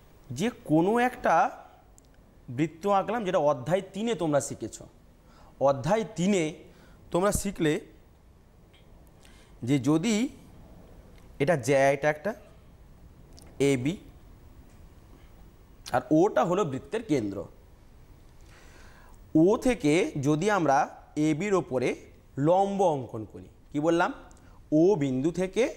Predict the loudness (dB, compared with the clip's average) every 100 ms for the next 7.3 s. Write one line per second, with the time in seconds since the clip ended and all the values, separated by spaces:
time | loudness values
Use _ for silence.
0 | -12 -20 -8 0 0 2 2 2 0 0
1 | 0 0 2 2 0 0 2 2 -2 -8
2 | -6 -4 -4 -4 -14 -20 -10 -4 0 0
3 | 2 2 2 2 2 2 0 2 0 -4
4 | -12 -20 -4 2 2 2 0 0 2 2
5 | 2 0 -2 -4 -4 -8 -20 -14 -10 -2
6 | 0 2 2 2 0 0 -2 -4 -18 -20
7 | -8 -4